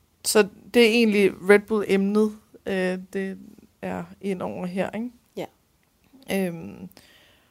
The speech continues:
Speaker 1: og hvad i forhold til, øh, altså, har du selv nogle ønsker til noget andet, vi tager fat i, eller skal vi arbejde videre med, at,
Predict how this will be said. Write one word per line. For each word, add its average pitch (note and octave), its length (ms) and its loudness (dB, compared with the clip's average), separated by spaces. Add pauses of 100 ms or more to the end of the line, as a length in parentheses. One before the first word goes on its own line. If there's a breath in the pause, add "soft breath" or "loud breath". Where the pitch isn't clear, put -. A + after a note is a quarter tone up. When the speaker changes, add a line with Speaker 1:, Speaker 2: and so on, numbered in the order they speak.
(240 soft breath)
Speaker 1:
og G#3+ 160 10
hvad A3 320 12
i A3 60 2
forhold A#3 420 4
til, G#3+ 260 2
øh, G3 440 2
altså, F#3 280 0
har G3 100 6
du G3+ 80 4
selv A#3 340 4
nogle G#3+ 160 -2 (100)
ønsker A#3 340 2
til G#3 500 0 (440)
noget F3 220 -2 (240)
andet, C4 480 6
vi A3+ 100 -12
tager G#3+ 240 -2
fat G#3+ 320 2
i, - 200 -12
eller G3 180 2
skal F#3+ 260 -4
vi F#3+ 80 -2 (100)
arbejde F#3+ 320 6
videre G#3+ 260 4
med, G3 440 2
at, F3+ 120 2